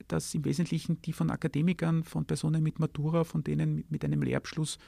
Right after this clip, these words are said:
seit dreißig Jahren gleich bleiben. Die Unterschiede sind minimal. Selbst die, die Auswirkungen konjunkturell sind minimal.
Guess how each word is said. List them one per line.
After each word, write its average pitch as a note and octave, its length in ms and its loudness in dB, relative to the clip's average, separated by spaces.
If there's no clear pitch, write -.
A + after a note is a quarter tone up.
seit - 200 -10
dreißig C3 360 -4
Jahren C#3 120 0
gleich A#2+ 280 -6
bleiben. B2 300 -6
Die F3 80 -4
Unterschiede D3+ 400 -2
sind D3 220 0
minimal. D3 460 0
Selbst - 300 -4
die, E3 100 2
die - 140 0
Auswirkungen D#3+ 680 0
konjunkturell D#3 600 0
sind E3 240 2
minimal. E3+ 680 4